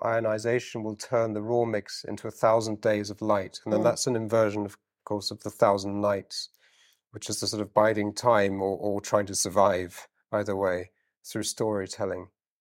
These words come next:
Speaker 2: Yeah, yeah. Yes, and, um, shall I read the, the one about water stories written by
Speaker 1: That would,
Speaker 2: men? 'Cause
Speaker 1: that would be
Speaker 2: yes.
Speaker 1: lovely. In fact,
Speaker 2: Mm.
Speaker 1: I wanted to, hope you
Speaker 2: Um,
Speaker 1: would read that. Yeah.
Speaker 2: <clears throat> So, so, um, I suppose there is a, a quite sort of female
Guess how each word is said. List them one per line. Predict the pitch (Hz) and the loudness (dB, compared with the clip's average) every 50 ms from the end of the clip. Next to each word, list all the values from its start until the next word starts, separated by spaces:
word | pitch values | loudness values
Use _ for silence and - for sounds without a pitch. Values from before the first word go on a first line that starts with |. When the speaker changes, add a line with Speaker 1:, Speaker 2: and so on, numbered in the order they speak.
| _ _ - | _ _ -8
Speaker 2:
Yeah, | 190 196 202 190 185 165 147 139 _ _ _ _ - | -6 -4 -2 -2 -4 -4 -6 -10 _ _ _ _ -6
yeah. | 190 190 196 190 180 170 165 156 151 - _ _ _ - - - - - - | -2 2 2 2 2 0 -4 -6 -10 -14 _ _ _ -20 -20 -20 -20 -10 -2
Yes, | - 208 214 180 156 - | 2 4 4 4 4 0
and, | 208 - 214 202 - - | -4 -2 -2 -2 -2 0
um, | 226 214 214 | 0 0 2
shall | - 269 269 | 2 2 2
I | 262 | 2
read | 277 294 285 277 | 2 0 -2 0
the, | 277 240 233 - | -2 -2 -2 -2
the | 240 214 | -2 2
one | 220 214 208 | 2 4 6
about | 202 208 190 196 | 6 6 6 4
water | 202 208 190 - 202 | 2 0 0 -2 -4
stories | - - - 202 185 180 165 - | -6 -2 0 0 2 0 0 -2
written | 185 170 196 180 170 | -6 -8 -6 -2 2
by | 180 | 2
Speaker 1:
That | - 180 | 2 2
would, | 175 | 2
Speaker 2:
men? | 190 180 165 156 156 156 | 0 -2 -2 -2 -4 -6
'Cause | - 160 | -6 -2
Speaker 1:
that | 165 110 | 0 0
would | 113 110 | 0 0
be | 113 110 | -2 -2
Speaker 2:
yes. | 104 180 - 101 | 0 0 0 0
Speaker 1:
lovely. | 90 107 113 104 | 0 -2 -2 -4
In | 104 | -4
fact, | - 131 190 | -4 -4 -4
Speaker 2:
Mm. | 180 110 | -4 -4
Speaker 1:
I | 104 | -6
wanted | 104 110 104 - - - | -6 -8 -12 -14 -16 -20
to, | - - | -18 -10
hope | 117 - | -4 -2
you | 180 | 0
Speaker 2:
Um, | 185 180 175 180 175 | 2 2 2 0 -2
Speaker 1:
would | 113 - - _ | -4 -8 -12 _
read | _ _ - | _ _ -14
that. | 95 - - - - - - - | -14 -14 -14 -18 -20 -16 -14 -12
Yeah. | 101 95 98 _ _ _ _ _ - - 214 | -12 -12 -14 _ _ _ _ _ -2 0 0
Speaker 2:
<clears throat> | |
So, | - - - - 226 202 196 196 185 _ - - _ _ _ _ _ _ _ _ _ _ _ _ _ _ - | 0 -2 0 2 4 4 4 4 0 _ -10 -20 _ _ _ _ _ _ _ _ _ _ _ _ _ _ -12
so, | - - 220 208 202 202 202 | -4 2 4 4 6 6 6
um, | 202 202 208 214 208 - | 4 4 2 -2 -4 -4
I | 226 233 | -6 -4
suppose | 226 - 226 - 285 320 320 311 285 - - - - | -2 -2 0 2 4 4 4 4 0 -2 -6 -2 0
there | 262 254 269 | 4 6 6
is | 294 277 262 | 6 4 4
a, | 269 233 208 202 - - | 2 2 2 0 -2 -4
a | 208 - | -6 -2
quite | - 269 220 190 180 | 2 2 2 2 2
sort | - 240 214 | 0 0 0
of | 196 190 | 0 -2
female | - - - - _ - - - 262 262 254 240 226 214 185 175 170 170 165 165 160 156 - | -6 -16 -20 -20 _ -8 -2 0 2 4 4 2 2 2 2 2 2 0 0 0 -2 -4 -6